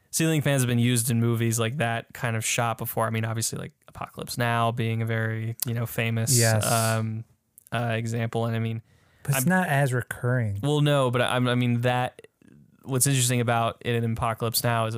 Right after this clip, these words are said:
Speaker 1: it's very hypnotic,
Speaker 2: Mm-hmm.
Speaker 1: and that's the, the purpose of it.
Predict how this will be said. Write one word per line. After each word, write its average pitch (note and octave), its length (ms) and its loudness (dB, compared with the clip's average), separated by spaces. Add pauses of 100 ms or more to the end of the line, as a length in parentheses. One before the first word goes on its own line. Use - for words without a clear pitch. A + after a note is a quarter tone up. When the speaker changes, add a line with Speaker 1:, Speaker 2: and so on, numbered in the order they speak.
(140)
Speaker 1:
it's A#2 260 0
very A#2 440 0
hypnotic, A2 720 -4
Speaker 2:
Mm-hmm. A#2+ 280 4
Speaker 1:
and A2+ 120 2
that's A2 320 0
the, A2+ 440 -2
the - 100 -18
purpose - 420 -4
of A2+ 120 -2
it. A2 140 -4